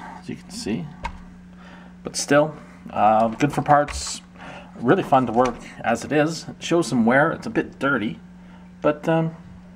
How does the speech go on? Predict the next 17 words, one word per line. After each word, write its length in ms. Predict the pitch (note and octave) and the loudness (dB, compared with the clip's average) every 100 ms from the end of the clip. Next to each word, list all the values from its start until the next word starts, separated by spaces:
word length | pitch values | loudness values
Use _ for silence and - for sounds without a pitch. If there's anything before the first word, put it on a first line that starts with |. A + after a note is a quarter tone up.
| - - - - | -20 -20 -20 -12
it 60 | |
can 140 | - F3 | -2 -2
be 60 | |
pretty 180 | F3 G#3 | -2 -4
good. 140 | A3 - | -4 -6
Oh, 960 | - - - - - - - - - G#2 | -10 -10 -10 0 0 0 -8 -4 -4 -2
and 200 | G#2 A2 | -2 -2
let's 120 | A2 - | -2 -4
take 160 | C3 | -6
a 40 | - | -4
quick 220 | B2 - | -6 -2
look 160 | A#2+ | 0
at 160 | A2+ - | 0 0
this, 260 | G#2+ - - | -4 0 0
uh, 140 | G2+ | 2
remote 220 | G2+ G#2+ | 2 0
control 340 | - - G3 | 0 2 4